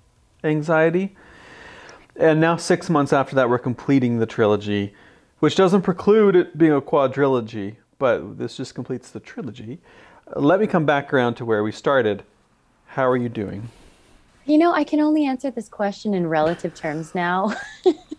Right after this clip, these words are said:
Speaker 1: Oh my
Speaker 2: I
Speaker 1: God.
Speaker 2: <laughs>
Speaker 1: All right, here we go.
Speaker 2: This could be a long episode. <laughs> I was just listening to our most recent interview from the spring, the way I had done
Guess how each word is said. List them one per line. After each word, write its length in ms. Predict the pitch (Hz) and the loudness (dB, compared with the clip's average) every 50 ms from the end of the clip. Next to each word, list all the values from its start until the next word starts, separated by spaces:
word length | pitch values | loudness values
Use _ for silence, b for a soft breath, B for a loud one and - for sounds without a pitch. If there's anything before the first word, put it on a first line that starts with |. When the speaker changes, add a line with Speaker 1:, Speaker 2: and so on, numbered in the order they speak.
| - - | -10 -8
Speaker 1:
Oh 380 | - - - - - - 185 - | -4 0 0 0 2 0 -2 0
my 160 | - 165 160 | 0 0 2
Speaker 2:
I 180 | 180 240 226 226 | 2 4 4 6
Speaker 1:
God. 360 | 226 220 226 226 - 277 285 | 6 8 8 8 6 6 4
Speaker 2:
<laughs> 640 | 294 277 - - 427 330 320 320 311 - - - - | 0 0 4 6 6 6 6 4 2 2 2 2 2
Speaker 1:
All 120 | 139 165 | 2 4
right, 200 | 175 160 143 135 | 4 4 4 4
here 160 | 143 165 196 | 4 4 4
we 80 | 196 180 | 4 4
go. 240 | 139 131 120 120 - B B B B B 214 B B B B B B B - - - | 4 2 2 2 -2 B B B B B -18 B B B B B B B -6 -4 -4
Speaker 2:
This 120 | 233 226 | -4 -6
could 220 | - - 254 226 - | -6 -6 -8 -6 -2
be 120 | 233 226 | -4 -2
a 160 | 208 - 180 | 0 0 0
long 640 | 175 175 170 170 165 165 165 165 165 170 170 170 170 - - | 0 0 -2 -4 -4 -4 -4 -6 -6 -6 -8 -8 -10 -10 -8
episode. 680 | 160 160 160 _ - 180 - - 226 208 - - 294 285 - - - - | -10 -10 -10 _ -12 -10 -4 -2 -2 -2 2 0 0 0 0 -8 -8 -6
<laughs> 200 | - - - - | -8 -6 -2 2
I 120 | 285 294 | 4 6
was 300 | 320 311 339 349 330 311 | 6 6 6 4 4 2
just 240 | - 339 330 330 - | 0 -2 -2 0 0
listening 520 | 285 269 277 269 - 277 277 269 269 269 262 - | 0 0 0 -2 -4 -4 -2 -2 -2 -4 -4 -4
to 280 | 247 233 226 226 220 - - | -4 -2 -2 -2 -2 -4 -4
our 760 | - 185 185 180 185 185 185 185 185 185 185 185 185 180 - _ _ _ _ _ - | -6 -6 -4 -4 -4 -4 -6 -6 -6 -6 -6 -6 -8 -8 -12 _ _ _ _ _ -10
most 420 | 196 196 196 185 180 190 185 - | -8 -6 -4 -4 -4 -6 -8 -10
recent 640 | - 180 165 170 160 - - - - 202 233 233 226 - - - _ _ _ - | -10 -8 -8 -10 -10 -10 -10 -8 -6 -6 -6 -8 -10 -14 -20 -20 _ _ _ -6
interview 360 | - 269 254 214 180 156 156 | -4 -2 -2 0 0 -2 -4
from 280 | 156 - 185 185 180 175 | -6 -8 -8 -6 -6 -6
the 100 | 185 190 | -8 -8
spring, 600 | 180 - _ - 269 247 196 165 147 139 175 190 | -12 -12 _ -2 -2 0 0 -2 -4 -6 -10 -8
the 140 | 202 202 208 | -2 0 2
way 160 | 202 196 196 | 4 4 4
I 120 | 190 190 196 | 2 0 -2
had 280 | 185 190 185 185 175 | -2 -2 -4 -4 -4
done 480 | 170 180 170 165 165 165 160 170 170 | -4 -6 -6 -6 -8 -8 -10 -12 -12